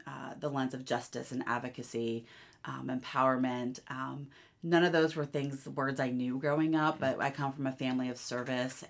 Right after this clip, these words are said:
and, um, and, and who seeks fairness and equality. Like, that's kind of been the underpinnings of my whole upbringing. Um, so when I went to college, I actually started out wanting to be a special education teacher.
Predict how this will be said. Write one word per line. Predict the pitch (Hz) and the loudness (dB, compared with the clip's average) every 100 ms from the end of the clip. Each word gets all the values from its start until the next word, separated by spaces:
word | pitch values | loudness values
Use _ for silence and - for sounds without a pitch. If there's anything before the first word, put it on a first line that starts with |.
| - | -4
and, | 131 127 123 120 - | 0 0 0 -2 -4
um, | 123 127 123 120 - - - _ _ _ _ - | -6 -6 -4 -4 -6 -20 -20 _ _ _ _ -8
and, | 156 160 160 | -2 -2 0
and | 151 147 | -2 -2
who | 160 | -4
seeks | 156 - - - | -2 0 0 0
fairness | 156 139 139 135 | 2 2 2 -2
and | 127 | -4
equality. | 117 113 104 | -4 -2 -2
Like, | 117 131 | 0 0
that's | 143 - | 0 -2
kind | 151 | -4
of | 147 | -2
been | 139 | 0
the | 143 | 2
underpinnings | 127 127 127 127 123 120 | 0 -2 -4 -4 -2 -2
of | 120 | -2
my | 120 120 | -2 -2
whole | 123 120 117 113 - | 0 2 2 2 0
upbringing. | 120 - 85 85 143 151 - - - | -4 -4 -2 -2 -4 -6 -14 -18 -4
Um, | 147 143 135 | 0 0 2
so | 151 143 | 4 4
when | 151 156 | 4 4
I | 156 | 4
went | 151 165 170 - - | 6 4 4 -2 -6
to | 180 160 147 | 0 2 0
college, | 135 - 214 208 135 127 135 - - - - | -2 4 6 6 6 4 0 -6 -14 -20 -14
I | - 151 | -8 -6
actually | - 269 | -4 -2
started | 254 226 | 0 2
out | 190 175 160 | 4 4 4
wanting | 156 156 | 2 2
to | 151 | 0
be | 151 | -2
a | |
special | 147 143 139 139 | 0 -2 -4 -6
education | 143 135 131 143 | -6 -8 -8 -8
teacher. | - 127 131 139 | -8 -8 -6 -6